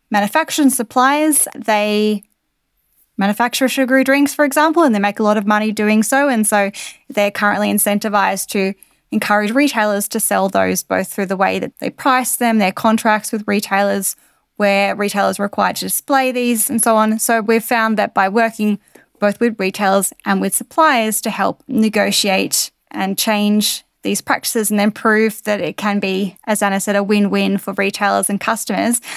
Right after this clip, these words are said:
this is how we can sort of start to, to systematically address all these different barriers to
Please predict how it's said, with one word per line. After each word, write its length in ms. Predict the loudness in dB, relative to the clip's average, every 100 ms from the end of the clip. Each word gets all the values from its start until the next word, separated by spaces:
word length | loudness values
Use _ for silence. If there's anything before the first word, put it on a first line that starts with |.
| -4
this 160 | -2 0
is 160 | -2
how 240 | 0 -2 0
we 100 | 0
can 160 | 0
sort 180 | 0 -4
of 80 | -6
start 360 | -2 0 -2
to, 180 | -2 -2 -4 -18 _ _ -4
to 360 | 0 0 -2 -6
systematically 720 | -2 0 2 0 0 0 -2
address 360 | 0 0 0 -2
all 140 | 0
these 220 | 0 -2
different 360 | -4 -2 -2 0
barriers 600 | -2 0 0 -2 -4 -6
to 360 | -4 -2 -4